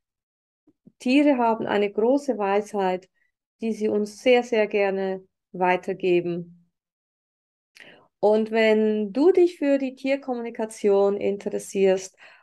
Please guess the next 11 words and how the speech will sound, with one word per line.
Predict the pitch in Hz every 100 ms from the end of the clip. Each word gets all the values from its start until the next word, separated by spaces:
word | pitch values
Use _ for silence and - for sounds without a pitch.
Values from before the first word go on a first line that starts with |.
| _
und | - 208 208
einmal | 208 202 196 196 190 196 190 _ _ -
ein | 202 190
bisschen | 226 226 226 214 214 202 202 _ _ _ _ _ _ _ _ -
ausprobieren | 214 262 - 240 240 202 208 202 196
möchtest, | 190 190 - 202 -
wie | 196
denn | 202 190
das | 180 - - _ _ _
so | - 190 185 185
funktioniert, | - 196 196 - - 190 190 196 196